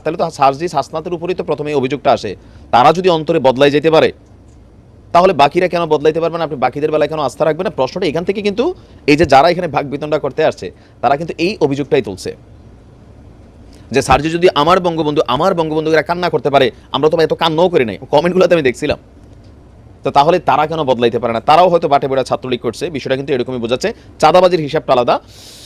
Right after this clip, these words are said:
আহ, ছাত্র আন্দোলনের সেল সম্পাদক বলছেন, কিছু লোক এসে মিরপুর থানায় যুক্ত হতে চায়, তাদের সাথে কথা কাটাকাটি হচ্ছে। এক পর্যায়ে তারা বৈষম্য বিরোধী ছাত্র আন্দোলনের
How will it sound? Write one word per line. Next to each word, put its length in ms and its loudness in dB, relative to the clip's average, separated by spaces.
আহ, 420 6
ছাত্র 320 0
আন্দোলনের 260 0
সেল 260 0
সম্পাদক 360 -2
বলছেন, 380 -2
কিছু 260 -8
লোক 120 -2
এসে 180 2
মিরপুর 300 -2
থানায় 260 -4
যুক্ত 220 -4
হতে 220 -2
চায়, 200 -6
তাদের 200 -6
সাথে 200 -6
কথা 160 -2
কাটাকাটি 320 2
হচ্ছে। 160 2
এক 120 2
পর্যায়ে 200 0
তারা 120 2
বৈষম্য 340 -4
বিরোধী 140 -4
ছাত্র 300 -2
আন্দোলনের 280 -4